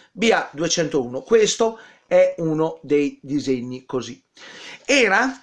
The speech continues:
un aereo, ehm, era, eh, come dire, un aereo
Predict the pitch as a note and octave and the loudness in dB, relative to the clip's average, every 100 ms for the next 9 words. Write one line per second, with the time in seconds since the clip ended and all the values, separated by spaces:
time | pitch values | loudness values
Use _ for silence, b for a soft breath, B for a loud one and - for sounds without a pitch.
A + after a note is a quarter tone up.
0 | _ A#3+ B3+ G#3+ F3+ D3 D#3 G#3 - - | _ -2 0 2 2 2 2 0 -2 -6
1 | F3+ F3+ F3+ F3+ F3+ F3+ E3+ E3+ E3 C#3 | -4 -2 0 0 0 0 -2 -2 -4 -6
2 | b - - B B B B B A#3+ A3 | b -18 -18 B B B B B 0 2
3 | F3+ F3 E3+ E3+ D#3+ D#3+ D#3+ D#3+ D#3+ G#3 | 4 2 2 4 4 4 2 0 -2 -4
4 | F#3 E3+ D3+ D3 - F#3+ G#3 G3 F#3+ F#3 | 0 2 2 0 -4 -2 -2 -2 -2 0
5 | F3+ - - G3 F#3 D3+ D3 D#3+ E3+ | -2 -4 -4 0 2 2 0 0 -4